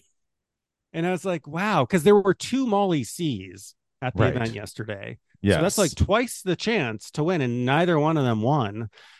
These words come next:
Speaker 1: So Molly, I actually, I think your time is coming. Molly, you're a new friend of the pod, but we famously make predictions on the pod. So this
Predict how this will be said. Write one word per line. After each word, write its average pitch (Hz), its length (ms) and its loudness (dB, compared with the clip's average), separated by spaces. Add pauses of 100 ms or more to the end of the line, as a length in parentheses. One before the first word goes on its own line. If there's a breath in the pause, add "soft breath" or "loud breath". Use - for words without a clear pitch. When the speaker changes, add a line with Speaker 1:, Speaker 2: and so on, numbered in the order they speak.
(160 soft breath)
Speaker 1:
So 156 140 2
Molly, 139 380 4
I 127 120 -4
actually, 165 260 -4
I 135 60 0
think 147 200 -2
your 165 100 0
time 135 260 2
is 104 140 -2
coming. 156 560 0 (580)
Molly, 147 340 4
you're 131 200 4
a 120 40 0
new 156 120 4
friend 156 180 -2
of 123 40 -2
the 123 120 -8
pod, 98 220 -6
but 101 100 -10
we 127 140 -4
famously 175 580 0
make 123 300 -2
predictions 117 640 -6
on 101 100 -6
the 101 80 -10
pod. 107 300 -12
So 120 120 -6
this 156 560 0